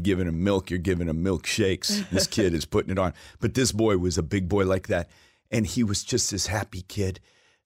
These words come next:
Speaker 1: just a little teeny guy. I don't know how old he was. He's not walking yet,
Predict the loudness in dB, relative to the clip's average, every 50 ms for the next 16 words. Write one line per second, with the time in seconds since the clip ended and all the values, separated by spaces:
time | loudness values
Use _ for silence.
0 | _ _ -2 -2 -2 0 2 0 0 2 2 2 0 0 -2 -2 -2 0 0 2
1 | 2 0 0 -2 -2 -2 -2 -2 0 0 -2 -2 -4 -8 -10 -14 -14 -14 -16 -20
2 | -20 -18 -14 -12 -12 -12 -12 -14 -14 -12 -10 -10 -10 -8 -10 -10 -8 -6 -6 -6
3 | -4 -4 -2 -2 -2 -4 -6 -10 -12 -12 -12 -12 -12 -12